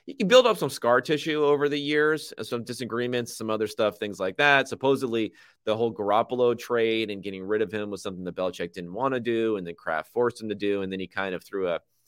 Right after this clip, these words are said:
hissy fit and just tossed away, uh, Garoppolo for a second-round pick, which at the time, they probably could have gotten more if they had traded him over the offseason. Um, you know, Bill, Bill just called up John Lynch. He's like, "Hey, John, uh,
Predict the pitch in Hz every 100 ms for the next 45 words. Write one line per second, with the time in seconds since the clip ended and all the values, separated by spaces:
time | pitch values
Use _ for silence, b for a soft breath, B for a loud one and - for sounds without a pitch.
0 | b b - 110 104 - 107 104 92 95
1 | - _ - 95 95 98 95 92 95 92
2 | b b b _ 90 92 98 95 98 95
3 | 92 - 92 87 98 95 87 85 82 104
4 | 90 120 180 147 - 160 139 98 101 -
5 | 120 117 117 107 92 87 85 90 101 117
6 | 92 85 82 92 92 90 90 85 80 76
7 | 90 - 113 120 127 - _ _ _ _
8 | _ _ _ _ _ - - - 90 87
9 | 87 87 b b b b b - 98 87
10 | 107 101 95 120 120 107 - 113 110 101
11 | 101 95 - _ _ _ _ _ - 98
12 | 98 98 87 76 67 65 73 80 76 64
13 | - _ _ - 62 60